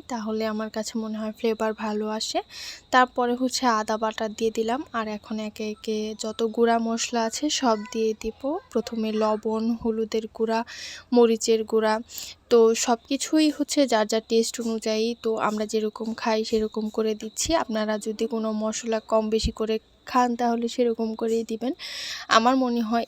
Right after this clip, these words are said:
এই টানা দুই দিন বৃষ্টিতে কারো বাসায় খিচুড়ি হয় নাই এরকম তো, আহ, হতেই পারে না। কম বেশি সবার বাসায় হচ্ছে খিচুড়ি রান্নাটা হয়েছে, কারণ আমি হচ্ছে যাদের সাথে ফোনে কথা বলেছি এই দুই দিন, আহ, তো খাবার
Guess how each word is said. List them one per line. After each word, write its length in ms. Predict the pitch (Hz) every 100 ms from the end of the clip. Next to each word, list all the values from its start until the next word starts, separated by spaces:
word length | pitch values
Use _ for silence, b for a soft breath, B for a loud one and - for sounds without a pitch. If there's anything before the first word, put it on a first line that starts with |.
| -
এই 60 | 226 233
টানা 240 | 226 240 226
দুই 120 | 233 226
দিন 120 | 240 233 226
বৃষ্টিতে 480 | 240 - 226 - 233 B B B -
কারো 200 | 226 226 247 226
বাসায় 320 | 226 240 233 -
খিচুড়ি 520 | 254 240 269 254 269 262
হয় 240 | 240 220 226
নাই 220 | 226 226 - 220
এরকম 380 | 226 220 233 233 226 240
তো, 100 | 226 226 220
আহ, 480 | - - 220 214 214
হতেই 280 | 233 226 220 226
পারে 180 | 220 214
না। 140 | 220 285 -
কম 120 | 208 208
বেশি 240 | 214 - 233 240
সবার 300 | 214 214 220
বাসায় 420 | 220 214 233 226 247
হচ্ছে 340 | 247 - - 233 233 B B B -
খিচুড়ি 380 | 262 233 233 233
রান্নাটা 380 | 220 220 220 233 233 -
হয়েছে, 460 | 226 220 - - 247 -
কারণ 260 | 214 214 220 - 214
আমি 200 | 220 233 240
হচ্ছে 280 | 233 - 226 226 B B B 247
যাদের 220 | 233 233
সাথে 160 | 247 240 -
ফোনে 240 | 247 240 233
কথা 180 | 226 -
বলেছি 440 | 233 233 233 - 247 - -
এই 60 | 220
দুই 140 | 226 220 226
দিন, 160 | 220 226
আহ, 200 | - 240 -
তো 60 | 226 226 -
খাবার 280 | 226 226